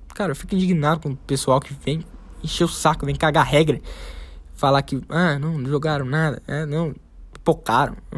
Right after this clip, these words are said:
Não, não tem condição, tá, Inês? Não tem condição. Na disputa pelo bronze, cara, eu vou torcer demais pelo bronze. Vou torcer demais pelo bronze. Porque,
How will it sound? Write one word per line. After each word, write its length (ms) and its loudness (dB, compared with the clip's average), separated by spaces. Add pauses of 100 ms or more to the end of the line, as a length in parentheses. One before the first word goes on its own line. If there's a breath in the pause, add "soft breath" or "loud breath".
(1200 soft breath)
Não, 220 -4 (600 loud breath)
não 120 -6
tem 160 0
condição, 540 -2
tá, 80 -8
Inês? 280 -12
Não 100 -2
tem 180 0
condição. 460 -6 (920 soft breath)
Na 380 8
disputa 260 -2
pelo 160 8
bronze, 400 4
cara, 220 -8
eu 60 -6
vou 80 -6
torcer 260 2
demais 300 4
pelo 140 -2
bronze. 420 -8
Vou 80 0
torcer 260 2
demais 260 2
pelo 140 0
bronze. 360 -4
Porque, 200 -10